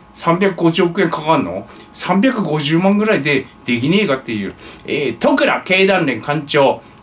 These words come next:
「必要だと思っている。ぜひやりたい」と言ってしまいまして、こんなもん必要かい？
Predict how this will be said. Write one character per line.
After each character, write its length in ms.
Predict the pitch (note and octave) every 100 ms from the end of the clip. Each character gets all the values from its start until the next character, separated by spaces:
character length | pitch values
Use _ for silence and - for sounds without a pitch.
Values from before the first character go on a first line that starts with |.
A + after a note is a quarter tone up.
| - - - - -
「必 320 | - - F#3
要 180 | F#3 F3
だ 140 | D#3+
と 100 | C#3+
思 240 | - C3+ G3
っ 60 |
て 100 | -
い 60 | A2+
る。 60 | - - - -
ぜ 140 | - A3
ひ 300 | A#3 C4 -
や 100 | D3
り 100 | D3+
た 120 | D#3+
い」 120 | G#2 - - -
と 200 | G2+ F#3+
言 120 | D#3
っ 40 | -
て 140 | E3+
し 100 | -
ま 100 | D#3+
い 40 |
ま 80 | D3+
し 100 | D3
て、 300 | C#3+ C3 G2 - - -
こ 320 | - - - D3
ん 280 | A#3+ E4+
な 140 | E4 E4+
も 160 | B3 -
ん 100 | - - -
必 460 | - - - E4+ G4
要 280 | G#4 G#4
か 80 |
い？ 20 | G4+